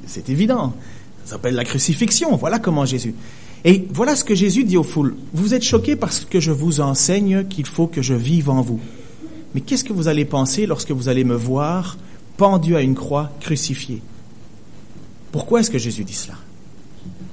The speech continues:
Pour quelqu'un qui voit en Jésus le roi d'Israël, et d'ailleurs, n'est-il pas écrit au-dessus de la plaque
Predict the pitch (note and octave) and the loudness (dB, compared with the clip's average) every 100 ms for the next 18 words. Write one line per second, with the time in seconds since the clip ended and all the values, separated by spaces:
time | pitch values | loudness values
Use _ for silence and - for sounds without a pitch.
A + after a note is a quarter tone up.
0 | - - - - - - - - - - | -14 -16 -16 -16 -16 -16 -16 -16 -16 -16
1 | - - D#3 G#3 G3 C#4 - F#3 F3 A3 | -14 -8 0 0 4 2 4 2 4 2
2 | A#3+ G3 D#3+ C#3 D#3+ D3 A3 E3 C#3+ F#3+ | 2 2 2 4 4 6 6 6 8 6
3 | E3+ D3+ D3 C3 A2 G2+ - A#2 A#2+ D3 | 6 4 4 4 0 -4 -8 -2 2 4
4 | A#3+ F#3 C#3 - C3+ C3+ C#3+ - G3+ F3 | 4 2 -2 0 -2 2 0 0 -2 -2
5 | - D3 B2+ A#2+ F3+ G#3+ G3+ | 0 0 0 0 0 0 -4